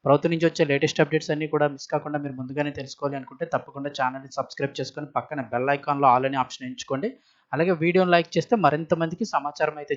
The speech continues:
చేరుతుంది. లేట్ చేయకుండా వివరాల్లోకి వెళ్ళిపోదాము. ఏపీలో తిరుమల లడ్డు వివాదం తెరపైకి వచ్చాక డిక్లరేషన్ వివాదం కూడా అంతే కలకలం రేపుతోంది. గతంలో సీఎంగా ఉండగా ఎలాంటి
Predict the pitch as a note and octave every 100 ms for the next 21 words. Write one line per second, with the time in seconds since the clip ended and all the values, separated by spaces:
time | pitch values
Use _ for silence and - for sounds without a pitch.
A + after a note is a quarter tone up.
0 | - B2+ C3 B2+ A2+ - _ _ _ _
1 | C#3 D3+ - G3 G3+ G3 F3+ F3 F3 E3+
2 | F3 E3 E3+ E3 F3 B3+ _ _ - _
3 | - C3+ F#3 A3 B3+ B3+ A#3 A#3 A#3+ A#3+
4 | G3+ A#3 A3+ A3+ A3 A3+ A3 - F#3+ G3+
5 | G#3+ G#3+ G#3 G#3 G#3 G3+ A#3 - - F#3
6 | A3 A3+ A3 G3 A3 G#3+ G#3 G#3 G#3 G3+
7 | G#3 F#3+ F3+ G#3+ G#3 F#3+ F#3 F#3+ F3+ E3+
8 | - C#3+ - _ _ _ C#3 D3 F#3+ G#3+
9 | G#3 - G3+ G#3 G3+ G3+ G3+ F#3+ F#3+ G3
10 | C#3 - - _ _ C3+ D3+ F3+ G#3+ G#3+